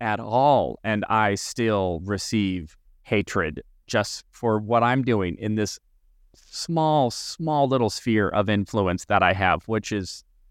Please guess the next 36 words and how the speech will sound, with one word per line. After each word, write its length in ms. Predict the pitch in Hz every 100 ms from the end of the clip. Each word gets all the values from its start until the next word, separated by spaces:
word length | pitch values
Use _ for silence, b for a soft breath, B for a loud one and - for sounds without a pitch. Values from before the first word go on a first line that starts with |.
| -
not, 200 | 120 131 139
not 500 | 123 135 131 139 135
even, 320 | 120 113 120
not 200 | 131 131
even 220 | 123 107
a, 240 | 98 95 - - -
a, 220 | 107 90
a 80 | 110
drop 420 | 107 117 127 127
of 160 | - - -
ink 380 | 127 113 - - - - - _ -
in 180 | 110 101
his 380 | 110 117 104 -
ink 200 | 123 117
cartridge 460 | - 110 - 104 107
of 120 | 95
success 420 | 104 - 110 -
that 160 | 113 104
he's 240 | 110 98
had, 260 | 104 98 -
and 140 | 110
I 100 | 120
still 240 | 127 - 135
get 180 | 123 95
hatred. 480 | 98 90 95 60 - _ _ - -
I 140 | 127
actually 420 | 185 196 - 151 123
had, 500 | 143 147 147 131 123 _ _ _ _ _ _ _ _ _ _ _ _ _ _
I 180 | 139 185
had 260 | 202 190 147
somebody 720 | - 160 151 135 127 120 113 _ _
heckle 400 | - 220 185 139
me 380 | 120 104 107 - _ _ _ _ _ _ -
in 220 | 131 131
the 120 | 127
dirt 560 | 107 98 170 214 -